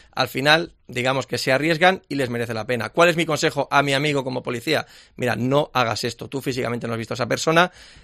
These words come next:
Eh, es verdad que estaba en Airbnb, pero simplemente tienes un teléfono, un contacto, le has adelantado por Bizum, en este caso por Bizum, como si lo hacemos por transferencia bancaria, un dinero y te puedes encontrar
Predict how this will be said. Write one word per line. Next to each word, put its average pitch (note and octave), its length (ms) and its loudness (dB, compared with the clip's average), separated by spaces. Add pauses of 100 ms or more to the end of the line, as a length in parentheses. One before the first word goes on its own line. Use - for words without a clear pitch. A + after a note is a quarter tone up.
(160)
Eh, A#2+ 640 0
es C3 140 -4
verdad C#3 220 4
que A#2+ 40 -2
estaba A#2+ 280 2
en A2+ 40 -4
Airbnb, C3+ 640 0
pero A#2+ 320 -2 (140)
simplemente C#3 340 -4
tienes B2+ 220 -4
un C3+ 100 -4
teléfono, D#3+ 380 0
un D#3+ 80 -2
contacto, F3 520 0
le C#3 160 2
has F3 140 4
adelantado B2 640 0
por A#2 160 -4
Bizum, A#2 320 -6 (140)
en B2 80 -14
este B2+ 160 -12
caso A#2 200 -2
por B2 140 0
Bizum, C3 240 -4 (320)
como A#2 220 -4
si A2+ 60 -4
lo A2 60 -2
hacemos A#2+ 220 -4
por B2+ 140 -6
transferencia A#2+ 340 -4
bancaria, A#2+ 480 -2
un D3+ 160 -4
dinero D3+ 380 4 (360)
y D3+ 180 2
te B2 140 -4
puedes B2 220 0
encontrar B2 580 -2